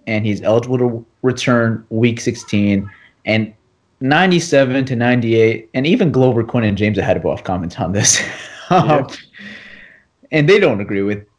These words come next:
Speaker 1: uh, Kerryon Johnson returning to practice and potentially returning. And all I'm gonna say, like I said, my opinion is not very popular. I know Pierre does not agree one bit with me. But what I'm gonna say is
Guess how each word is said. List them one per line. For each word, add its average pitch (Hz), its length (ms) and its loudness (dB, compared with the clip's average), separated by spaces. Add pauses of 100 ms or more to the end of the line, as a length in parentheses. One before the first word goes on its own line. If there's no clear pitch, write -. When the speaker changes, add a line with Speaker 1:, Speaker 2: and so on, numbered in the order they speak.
Speaker 1:
uh, 113 400 6
Kerryon 120 460 0
Johnson 117 460 -2
returning 113 420 -4
to 110 60 -4
practice 123 720 0
and 110 340 -2 (340)
potentially 131 560 0
returning. 127 640 -2 (1040)
And 139 540 0 (220)
all 190 220 4
I'm 190 120 0
gonna 175 160 -2
say, 98 220 -6
like 101 200 -6
I - 20 -6
said, 104 160 -10
my 90 80 -6
opinion 113 360 -6
is 107 100 -8
not 113 220 -2
very 107 200 2
popular. 143 840 -2 (840)
I 123 80 0
know 127 80 2
Pierre 117 280 0
does 90 100 -10
not 95 180 -2
agree 95 300 -4
one 101 300 -2
bit 98 240 0
with 82 160 -8
me. 87 200 -10 (500)
But 120 580 0 (460)
what 110 200 -2
I'm 143 180 0
gonna 170 160 0
say 143 300 2
is 120 380 -2